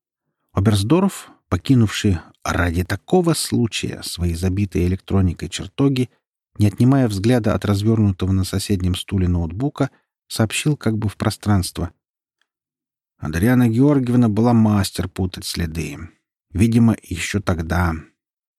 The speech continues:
Кто-то ещё сомневается, что Рекомая Ада — её дочка? "Мы Александра Михайловича все уважаем,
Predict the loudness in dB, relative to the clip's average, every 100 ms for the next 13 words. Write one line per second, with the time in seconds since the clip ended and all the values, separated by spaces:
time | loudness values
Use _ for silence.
0 | _ -14 0 0 2 0 2 0 2 4
1 | 4 4 2 0 -2 -2 -10 -6 0 0
2 | 2 -2 0 2 2 2 0 0 0 -2
3 | -4 0 2 2 0 -6 -8 -12 -16 _
4 | _ _ _ _ _ _ _ _ _ _
5 | _ _ 2 2 2 0 0 2 2 4
6 | 2 2 2 2 0 -2 -4 0 2 2
7 | 0 0 2 2 -2